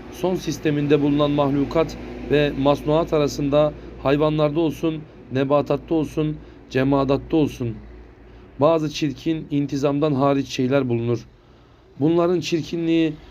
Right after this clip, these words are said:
intizamsız-, intizamsızlıkları dünya bahçesinin güzelliğine, intizamına bir zinet, bir süs olmak üzere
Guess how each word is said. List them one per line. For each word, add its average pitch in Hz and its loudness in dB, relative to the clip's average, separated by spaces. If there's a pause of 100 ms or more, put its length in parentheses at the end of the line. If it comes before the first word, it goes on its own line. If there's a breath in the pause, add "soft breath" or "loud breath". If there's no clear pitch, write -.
(140)
intizamsız-, 151 -2
intizamsızlıkları 147 2 (320 loud breath)
dünya 160 2
bahçesinin 147 0
güzelliğine, 147 -2 (340 loud breath)
intizamına 143 0 (280 loud breath)
bir 160 0
zinet, 143 -2
bir 147 2
süs 151 -8
olmak 151 0
üzere 135 2